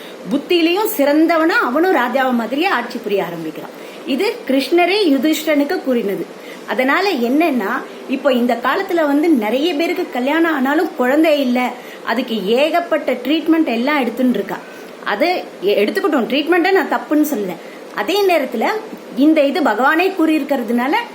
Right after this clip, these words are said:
நம்ம இந்த ஏகாதசி விரதத்தை வந்து ஃபாலோ பண்ணினோம்னா கண்டிப்பா குழந்தை கிடைக்கும். எல்லாரும் நம்பிக்கையோட இதை நம்ம ஃபாலோ பண்ணுவோம். இன்னைக்கு வரலட்சுமி நோன்பு, அதோட சேர்ந்து இந்த ஏகாதசியும் வந்திருக்கு. So, எல்லாரும் இதை நம்ம வந்து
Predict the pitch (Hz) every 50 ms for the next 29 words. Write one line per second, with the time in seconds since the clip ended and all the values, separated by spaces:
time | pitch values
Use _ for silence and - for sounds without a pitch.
0 | - - - - - 208 269 285 277 254 240 220 220 208 226 269 302 359 392 381
1 | 349 349 330 - 277 262 233 226 226 233 262 254 320 277 - 240 233 277 339 440
2 | 427 - - - - - - - - - - 294 320 349 359 349 349 320 262 262
3 | 254 240 247 294 392 - - 359 294 277 285 - 359 - 392 381 381 330 247 240
4 | 240 220 220 202 180 175 - 175 - - - - - - - - 214 254 277 294
5 | 311 320 339 392 403 370 269 247 247 254 311 302 320 311 294 311 330 381 339 247
6 | 254 240 240 294 311 - 277 220 214 214 208 208 190 170 170 - - - - -
7 | - - 269 285 294 269 247 240 269 302 311 - - 311 302 294 254 240 226 220
8 | 226 202 - - - - - - - 208 233 285 320 339 330 - 302 294 302 330
9 | 370 320 277 269 220 220 240 254 294 285 285 269 269 262 - 277 285 262 233 220
10 | 190 190 190 - - - - - - - - - - 381 403 415 302 247 247 262
11 | 294 294 330 359 381 349 269 262 254 247 240 233 240 233 240 240 254 381